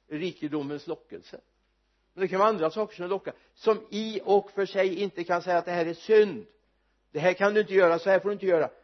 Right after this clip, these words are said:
Men det tynger ditt liv, så att du inte kan komma loss i det Gud har tänkt för dig. Alltså det, så länge det finns en skillnad mellan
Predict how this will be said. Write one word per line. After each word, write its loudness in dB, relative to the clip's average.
Men 0
det -2
tynger -2
ditt -10
liv, -6
så -8
att -6
du -4
inte -8
kan -8
komma -4
loss -8
i -12
det -8
Gud -14
har -14
tänkt -20
för -20
dig. -20
Alltså -10
det, -8
så -6
länge -4
det -4
finns -10
en -6
skillnad -6
mellan -6